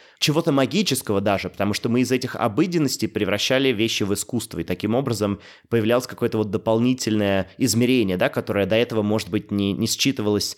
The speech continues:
сразу. Ну и второй пример, который мне хотелось бы привести, это «No smoking», то есть «Запрещено курить». Это было написано тоже в тысяча девятьсот шестьдесят первом году, и там, по сути, такие вот инструкции.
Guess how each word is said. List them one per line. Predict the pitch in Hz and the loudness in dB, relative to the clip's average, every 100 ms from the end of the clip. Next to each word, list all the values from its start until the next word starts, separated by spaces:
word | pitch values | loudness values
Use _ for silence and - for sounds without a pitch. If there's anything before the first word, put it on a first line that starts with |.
| _ | _
сразу. | - 123 101 82 - - - - | -4 0 0 -2 -10 -18 -20 -2
Ну | 156 | 0
и | 208 | 2
второй | 185 175 175 | 2 2 2
пример, | 139 131 | 0 0
который | 117 - | -2 -4
мне | 107 | -4
хотелось | 104 101 104 92 | -4 -2 -2 -2
бы | |
привести, | 95 98 107 - 190 | -2 0 0 0 0
это | 208 95 - | 2 2 0
«No | 98 101 95 | 0 0 0
smoking», | - 113 135 170 - 160 156 - | -2 0 2 0 0 -2 -2 -4
то | - | -6
есть | 80 - | -6 -6
«Запрещено | - 87 - 95 85 | -8 -6 -4 -2 -2
курить». | 95 98 170 170 - - - | -2 0 0 -2 -10 -16 -6
Это | - | -4
было | 107 101 | 0 0
написано | 92 98 - | -2 -4 -6
тоже | 90 98 113 | -4 -2 -2
в | |
тысяча | - 135 | -4 -2
девятьсот | 135 - 170 | -4 -2 -4
шестьдесят | - 127 | -2 -2
первом | 139 120 | 0 0
году, | 113 110 120 | 0 0 0
и | 117 120 | 0 -2
там, | 117 139 175 175 | 0 0 2 0
по | 175 101 | -2 -2
сути, | 131 120 | -2 -2
такие | 101 - 107 | -6 -2 -2
вот | 90 | -2
инструкции. | 87 - 76 - - - | -4 -6 -8 -10 -12 -12